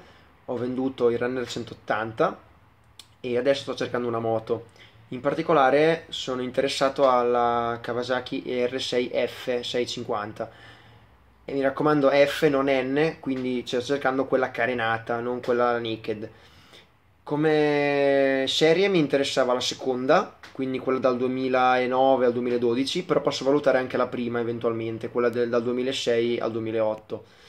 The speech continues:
Eh, la colorazione che mi interessa principalmente è il bianco, poi mi può anche interessare il verde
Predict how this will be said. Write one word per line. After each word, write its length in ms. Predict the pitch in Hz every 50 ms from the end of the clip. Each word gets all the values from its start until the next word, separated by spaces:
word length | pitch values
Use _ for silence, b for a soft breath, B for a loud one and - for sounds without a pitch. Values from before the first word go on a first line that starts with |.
| B B B B B B B B B B _ _ -
Eh, 560 | 123 127 123 120 120 120 120 120 123 123 120
la 120 | 131 139
colorazione 500 | 139 151 143 147 151 147 - 156 160 165
che 100 | 165 156
mi 320 | 143 143 139 139 139 139 135
interessa 960 | 135 131 151 147 156 160 170 170 - - 196 196 196 202 208 196 196 190 - -
principalmente 1120 | - 127 139 139 - - - 151 151 151 156 165 170 175 180 175 - 190 190 196 196 185 -
è 920 | - 131 131 123 123 120 120 120 120 120 117 117 117 117 113 113 113 113 113
il 100 | 120 123
bianco, 760 | 123 135 151 147 147 147 151 156 151 - 196 220 254 269 - b b b b b b b b b _
poi 180 | - 160 160 170
mi 60 | 175
può 140 | - 151 147
anche 140 | 143 - 147
interessare 400 | 139 151 143 139 - 143 143 147
il 80 | 143
verde 400 | 131 135 127 123 131 147 143 147